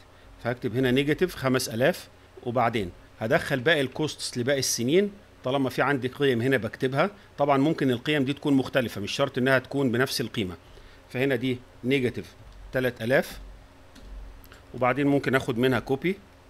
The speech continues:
وانسخها في باقي الخمس سنين لأنها متساوية.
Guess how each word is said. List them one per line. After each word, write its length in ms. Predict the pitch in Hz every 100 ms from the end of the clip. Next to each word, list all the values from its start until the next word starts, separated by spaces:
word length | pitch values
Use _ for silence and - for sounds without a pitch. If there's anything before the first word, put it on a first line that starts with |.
| - - - -
وانسخها 480 | 110 - 143 - 127
في 360 | - 131 131
باقي 260 | 110 127 120
الخمس 420 | 104 123 117 -
سنين 280 | 113 135 165
لأنها 300 | 135 117 127
متساوية. 480 | 120 107 - 92